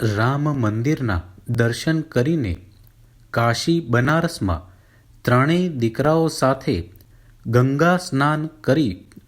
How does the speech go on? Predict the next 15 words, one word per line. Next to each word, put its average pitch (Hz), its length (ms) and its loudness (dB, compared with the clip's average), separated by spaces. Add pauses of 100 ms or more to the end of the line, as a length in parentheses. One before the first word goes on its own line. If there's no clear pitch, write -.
(160)
પ્રભુ 123 360 2
વંદન 147 480 0
કરી 139 520 -4
યાત્રા 117 640 -2
પૂર્ણ 135 420 -2
કરેલ 131 520 -2
છે. - 380 -10 (4000)
દેશાદાદા 117 1000 0 (800)
હનુમાનજીના 151 880 0 (140)
ઉપાસક 120 680 -2 (680)
અને 139 440 0 (280)
રામદેવ 117 540 2
પીરના 156 460 0
ભક્ત 107 400 -2
હતા. 90 480 -2